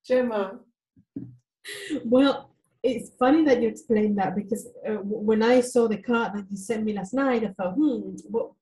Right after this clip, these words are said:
Speaker 2: what, what does it mean?" I didn't get anything. I thought, "What, what the hell is this?"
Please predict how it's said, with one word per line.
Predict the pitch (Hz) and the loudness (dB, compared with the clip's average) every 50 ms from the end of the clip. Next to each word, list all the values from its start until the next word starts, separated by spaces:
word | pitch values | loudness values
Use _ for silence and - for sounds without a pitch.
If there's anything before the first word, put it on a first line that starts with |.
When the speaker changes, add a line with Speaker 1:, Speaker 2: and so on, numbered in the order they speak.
| _ _ _ _ - | _ _ _ _ -16
Speaker 2:
what, | 196 - - 196 208 - - 202 | -16 -14 -10 -8 -8 -8 -6 -6
what | - - 208 | -6 -6 -6
does | 214 - - | -8 -6 -4
it | 254 | -2
mean?" | 262 262 302 359 381 349 277 220 | 0 0 0 0 0 0 -2 -2
I | 208 | -2
didn't | 208 247 294 277 262 226 | -2 0 0 0 2 2
get | 240 294 359 | 2 2 2
anything. | 370 294 220 190 185 - - 170 160 165 180 | 2 0 0 0 -2 -4 -4 -4 -4 -2 -4
I | 180 | -8
thought, | 277 254 196 | -8 -10 -8
"What, | 214 233 254 | -8 -8 -6
what | 285 285 | -4 -2
the | 269 | -2
hell | 262 302 | 0 0
is | 359 339 - - | -2 -2 -4 -4
this?" | 165 165 165 | -4 -4 -4